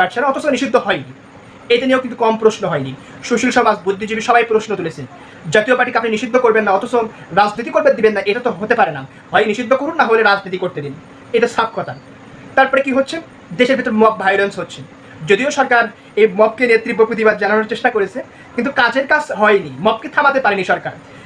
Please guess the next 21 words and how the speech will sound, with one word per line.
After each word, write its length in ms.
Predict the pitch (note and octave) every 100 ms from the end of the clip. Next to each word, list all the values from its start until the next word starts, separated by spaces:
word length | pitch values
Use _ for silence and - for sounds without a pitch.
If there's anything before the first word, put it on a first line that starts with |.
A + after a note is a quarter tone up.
| -
এখন 140 | A3+ C4 A3
মবকে 240 | C4 - E4
থামাতে 240 | D#4+ D4 B3+
না 60 | G#3
পেরে 140 | G3 G3 - - - F#3+
বিশ্ব 180 | A3 C4 B3
মাধ্যমেও 300 | G#3+ G#3+ B3+
কিন্তু 140 | C4 A#3+
এই 40 | G3+
বিষয়গুলো 240 | A3 G#3+ G#3
ছড়িয়ে 260 | A#3 A3 D#3+
যাচ্ছে 200 | - D#3
যে 60 | F3 B3+ - - - G#3
এই 80 | C#4 D#4
সরকার 240 | C4+ B3 A#3+
শান্তির 320 | - A3 B3+ B3+
বার্তা 200 | A3+ A3 G#3
পৌঁছে 200 | G3+ G#3+
দিতে 120 | G3 F#3
গিয়ে 120 | G3+ C4+ - - -
অশান্তির 420 | A3 B3 C4+ C4+